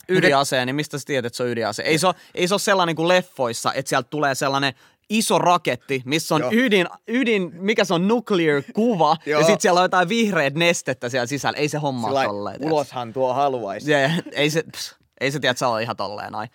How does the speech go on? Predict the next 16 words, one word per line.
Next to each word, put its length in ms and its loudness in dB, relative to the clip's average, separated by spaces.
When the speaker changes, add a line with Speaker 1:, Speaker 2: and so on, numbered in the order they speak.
Speaker 2:
Niin 200 -4
leffat 420 -2
on 80 -2
mun 100 -4
mielestä 240 -6
vähän 120 0
ehkä 180 -6
vääristänyt 480 0
ihmisten 280 -12
kuvaa 300 -8
siitä, 340 -8
että 260 -8
miltä 540 0
joku 280 -4
asia 360 -2
näyttää. 640 -6